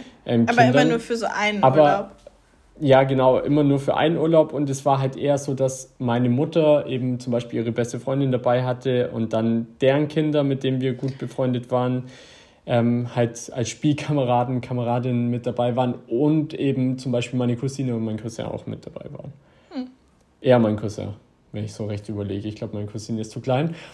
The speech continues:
Speaker 1: Und dann hat sich das so hin entwickelt, was, was mir auch immer gut gefallen hat, dass wir beispielsweise in solche, ich weiß nicht, Feriendörfer oder so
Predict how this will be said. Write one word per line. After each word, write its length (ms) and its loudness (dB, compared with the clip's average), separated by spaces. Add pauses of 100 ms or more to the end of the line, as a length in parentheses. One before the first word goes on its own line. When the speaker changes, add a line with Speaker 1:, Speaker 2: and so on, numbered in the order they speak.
(200)
Speaker 1:
Und 160 2
dann 220 4
hat 140 0
sich 140 -4
das 260 -2
so 200 0
hin 200 0
entwickelt, 720 -2
was, 340 -4
was 260 -6
mir 120 -2
auch 140 -4
immer 140 -2
gut 200 -8
gefallen 420 -4
hat, 200 -4
dass 200 -6
wir 140 -4
beispielsweise 720 -6
in 80 -4
solche, 800 -4 (800)
ich 160 -10
weiß 160 -4
nicht, 160 -6
Feriendörfer 800 0
oder 140 -2
so 440 -4